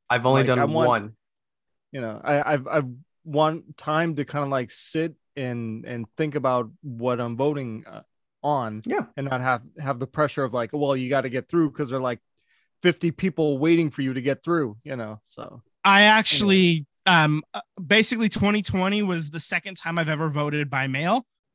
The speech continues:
Speaker 3: The other time was when I was living in San Diego and, um, I got a mail-in ballot,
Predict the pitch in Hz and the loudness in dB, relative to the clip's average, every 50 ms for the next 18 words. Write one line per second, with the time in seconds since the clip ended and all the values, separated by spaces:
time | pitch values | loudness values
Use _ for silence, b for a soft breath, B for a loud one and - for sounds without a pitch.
0 | _ 147 170 165 170 180 190 - - 190 185 190 185 165 160 175 175 170 165 165 | _ 0 2 2 4 4 2 0 2 2 2 4 2 2 0 0 0 0 0 0
1 | 147 160 170 160 170 160 160 - - 180 165 160 156 160 156 156 156 156 147 165 | 0 -2 -4 -2 -2 -2 -2 -2 -2 -4 -4 -4 -4 -4 -4 -4 -4 -4 -4 -2
2 | 156 156 156 151 156 151 - 160 147 147 147 147 147 147 139 - 160 147 139 131 | -2 -2 -2 -2 -4 -8 -10 -10 -8 -8 -8 -6 -8 -8 -8 -8 -8 -6 -6 -6
3 | 135 - 147 151 143 147 147 143 147 - 156 151 147 139 143 143 139 143 139 151 | -4 -2 -2 0 0 2 2 0 0 -2 -4 -4 -4 -4 -4 -4 -6 -4 0 0
4 | 143 143 147 147 147 143 143 139 135 135 139 139 139 143 139 135 | 0 2 2 2 2 2 2 2 0 0 -2 -2 -2 -4 -6 -6